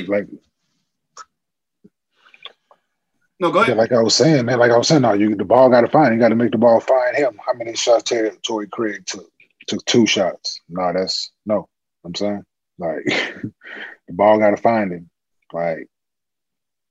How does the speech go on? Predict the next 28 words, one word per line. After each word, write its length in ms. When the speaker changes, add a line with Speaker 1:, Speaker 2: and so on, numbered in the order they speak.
Speaker 1:
Hey, 160
man, 240
Speaker 2:
Cam 80
Speaker 1:
if 80
Speaker 2:
Johnson 360
kid, 400
like, 140
Cam 240
Johnson 340
kid, 260
like, 140
I'm 100
gonna 80
make, 160
I'm 260
gonna 140
make 160
the 60
ball 260
find 340
him 160
and 140
put 120
the 40
ball 280
on 80
the 60
floor. 280